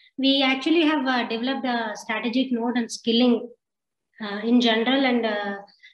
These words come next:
uh, specifically also for women, like what we should skill in, what basically. So there is a lot of, there are two things which emerge. There is loss of sense of pride in what they are doing, actually. Like, uh,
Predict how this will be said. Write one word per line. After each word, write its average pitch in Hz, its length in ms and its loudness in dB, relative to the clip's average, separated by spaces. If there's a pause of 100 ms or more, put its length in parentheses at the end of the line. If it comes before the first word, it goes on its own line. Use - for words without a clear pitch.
(140)
uh, 202 140 -8
specifically 247 680 -2
also 233 380 -2
for 240 140 -4
women, 240 340 0 (380)
like 240 300 0
what 254 420 2
we 330 100 6
should 302 240 -2
skill 233 240 -2
in, 202 300 -4
what 220 220 -2 (160)
basically. 208 560 -10 (540)
So 269 540 2
there 269 120 2
is 277 80 4
a 254 80 4
lot 277 420 2
of, 311 400 -2
there 247 120 -2
are 254 160 -2
two 285 200 4
things 294 220 2
which 277 200 -8
emerge. 202 380 -12 (440)
There 277 100 -4
is 262 100 -2
loss 247 440 0
of 339 240 -2
sense 247 320 -2
of 294 140 -2 (160)
pride 233 320 2
in 262 140 2
what 220 240 -6
they 220 80 -8
are 202 160 -8
doing, 185 440 -8
actually. 190 460 -10 (500)
Like, 226 320 -4
uh, 220 120 -4